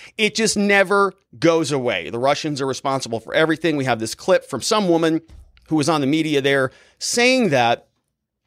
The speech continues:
Very interesting. And then <laughs> we're gonna check in with Rebel News. Rebel News has been doing some amazing reporting,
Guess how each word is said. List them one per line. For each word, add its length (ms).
Very 300
interesting. 800
And 100
then 100
<laughs> 100
we're 80
gonna 220
check 340
in 180
with 140
Rebel 320
News. 400
Rebel 240
News 260
has 140
been 260
doing 180
some 140
amazing 400
reporting, 560